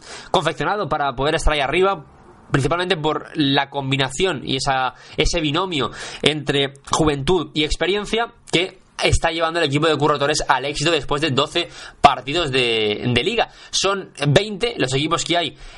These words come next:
en este grupo tercero de Segunda División B, por tanto, al igual que en Primera División, son treinta y ocho jornadas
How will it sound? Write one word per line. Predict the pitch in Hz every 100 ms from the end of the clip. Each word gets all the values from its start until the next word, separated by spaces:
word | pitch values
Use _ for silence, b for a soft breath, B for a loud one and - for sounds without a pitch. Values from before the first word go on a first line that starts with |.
| B
en | 165 151 123 - -
este | - 127 151 143
grupo | 151 147
tercero | 135 147
de | 143
Segunda | 139 143
División | 139 127 143 139
B, | 190 233
por | 139 -
tanto, | 151 135 135
al | 120
igual | 120 139
que | 139
en |
Primera | 131 139
División, | 139 127 156
son | 151 147
treinta | 131 135 127
y |
ocho | 127 143
jornadas | 143 143 156